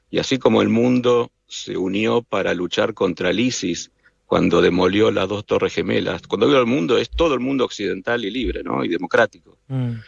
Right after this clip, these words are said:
Speaker 1: Eh, de la misma manera, el mundo occidental y democrático hoy entiende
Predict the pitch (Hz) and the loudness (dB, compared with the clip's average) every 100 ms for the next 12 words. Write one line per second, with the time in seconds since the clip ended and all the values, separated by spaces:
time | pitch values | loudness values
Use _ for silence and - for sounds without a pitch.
0 | _ - - - 87 92 98 135 151 123 | _ -6 -2 0 0 2 4 4 4 2
1 | 120 143 151 117 113 120 117 107 95 92 | 2 2 2 0 -2 -4 -4 -4 -6 0
2 | 113 107 101 - 123 - - 101 117 110 | 0 0 -2 -2 -2 -2 -2 0 0 0
3 | 101 107 120 123 127 | -4 -4 -4 -4 -6